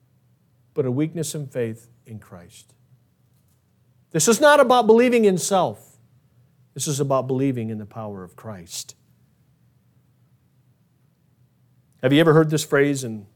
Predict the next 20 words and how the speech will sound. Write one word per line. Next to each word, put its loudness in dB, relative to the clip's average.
you -12
know, -2
like, -4
little -4
statements -8
on -10
pictures -14
and -12
stuff -12
like -12
that? -14
"Don't 2
limit -12
yourself," -16
right? -8
No, -12
no. -18
Don't -6
limit -12
God. -20